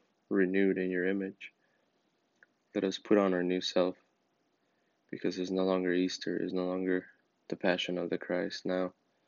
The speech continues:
he has died, he has resurrected. So it's time for us to put on a new, to put on our new selves, to be renewed in,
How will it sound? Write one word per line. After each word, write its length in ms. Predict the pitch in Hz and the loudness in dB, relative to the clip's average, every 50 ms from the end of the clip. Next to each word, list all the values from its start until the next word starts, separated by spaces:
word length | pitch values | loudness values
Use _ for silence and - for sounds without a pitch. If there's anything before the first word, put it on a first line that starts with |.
| _ _ _ _ _ _ _ _ _ _ _ _ - - - | _ _ _ _ _ _ _ _ _ _ _ _ -20 -14 -12
he 120 | - 92 | -10 -8
has 200 | 92 87 82 - | -6 -6 -8 -2
died, 360 | - - 92 92 92 95 92 - | 0 2 4 4 4 2 0 -4
he 100 | - 92 | -6 -6
has 260 | 90 87 85 90 104 101 | -4 -4 -4 -6 -6 -4
resurrected. 640 | 87 90 85 - - - - - - - - - - - _ _ _ _ _ _ _ _ _ _ _ _ _ _ _ _ _ _ _ _ | -4 -2 -4 -4 -2 0 -2 -2 -2 -2 -6 -6 -6 -10 _ _ _ _ _ _ _ _ _ _ _ _ _ _ _ _ _ _ _ _
So 140 | - - 50 | -12 -10 -8
it's 180 | - - - - | -8 -8 -8 -6
time 240 | - 92 87 90 87 | -4 -2 -2 -2 -2
for 180 | - 85 85 | -4 -4 -4
us 360 | - - - - - - - - _ _ _ _ _ _ _ _ _ _ _ _ _ _ _ _ _ _ _ _ _ _ _ | -4 -4 -6 -8 -12 -16 -16 -18 _ _ _ _ _ _ _ _ _ _ _ _ _ _ _ _ _ _ _ _ _ _ _
to 80 | - - | -20 -18
put 180 | - - - 92 | -10 -4 -2 0
on 160 | 92 90 87 | 0 0 -2
a 40 | 87 | -4
new, 360 | 87 87 90 90 90 92 92 _ _ _ _ _ _ _ _ _ _ _ _ _ _ _ _ _ _ _ _ _ _ _ _ _ _ _ _ _ _ _ _ - | -4 -4 -2 -2 -4 -4 -8 _ _ _ _ _ _ _ _ _ _ _ _ _ _ _ _ _ _ _ _ _ _ _ _ _ _ _ _ _ _ _ _ -20
to 60 | - - | -20 -8
put 140 | - 104 | -2 0
on 120 | 95 90 90 | 0 2 2
our 100 | 87 87 | 0 0
new 160 | 90 95 92 | 0 0 0
selves, 460 | - - - 95 92 87 92 - - | 0 0 2 4 4 2 2 -2 -10
to 120 | - - - | -12 -6 -2
be 120 | - 90 | 0 0
renewed 480 | 92 92 92 92 92 95 95 95 90 90 | 2 2 0 0 2 2 4 4 4 2
in, 380 | - 90 92 92 92 92 90 | 0 -2 -2 -4 -4 -4 -6